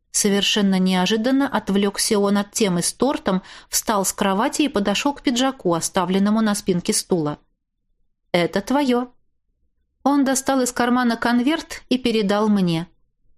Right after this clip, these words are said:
На нем сбоку была эмблема одного из ведущих банков.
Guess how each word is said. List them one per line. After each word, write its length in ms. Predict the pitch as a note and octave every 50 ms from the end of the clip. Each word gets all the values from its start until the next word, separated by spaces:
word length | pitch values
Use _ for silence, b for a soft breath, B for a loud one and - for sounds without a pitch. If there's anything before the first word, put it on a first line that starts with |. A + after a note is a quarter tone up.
| _ _ _
На 140 | G#3 G#3 G#3+
нем 220 | A3+ A#3 A3+ A3
сбоку 380 | G#3 G#3+ G3+ B3+ C#4 C#4 - A3+
была 400 | G3 F#3+ G3+ G#3+ A3 A3+ A#3+ A#3
эмблема 640 | - G#3+ G#3+ G#3 G3+ G3 A3 A#3 C4 B3+ A#3+ A3+ -
одного 520 | - G3+ F#3+ F#3+ G3+ G#3 G3+ G3 G#3 A#3+ C4
из 180 | A#3+ G#3+ G3
ведущих 560 | F3+ G3+ G3+ F#3 G#3+ A#3+ - - - A3+ G3
банков. 560 | G3+ A3 A3+ G3 F#3+ - - - - - -